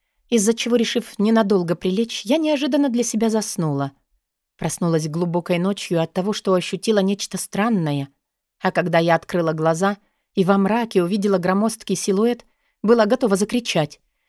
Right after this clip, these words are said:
Не сделала этого лишь по той причине, что ощутила запах Тейлора. «Даглас?» Я резко села. «Что ты тут делаешь?» «Напугал тебя». Он сидел на краю моей кровати,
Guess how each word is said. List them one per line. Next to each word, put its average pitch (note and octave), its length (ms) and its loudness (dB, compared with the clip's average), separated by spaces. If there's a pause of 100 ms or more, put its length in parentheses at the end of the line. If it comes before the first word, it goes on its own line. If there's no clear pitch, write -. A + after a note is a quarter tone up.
(180)
Не G3+ 120 4
сделала B3+ 480 0
этого B3+ 300 -2
лишь A3+ 260 -2
по A3+ 120 -4
той B3+ 180 -2
причине, C4+ 600 -2 (260)
что - 280 -4
ощутила A#3+ 460 -2
запах B3+ 400 -2
Тейлора. D3+ 520 0 (680)
«Даглас?» A#3+ 580 -2 (400)
Я E3+ 120 0
резко D#3 280 -2
села. D#3+ 400 -2 (300)
«Что - 200 -12
ты D#4 120 -8
тут B3+ 200 -2
делаешь?» F#3+ 540 2 (560)
«Напугал D3 600 0
тебя». D3 440 -4 (440)
Он A3 140 4
сидел A3 300 2
на G3+ 120 0
краю F3+ 300 2
моей E3+ 280 0
кровати, E3 640 -4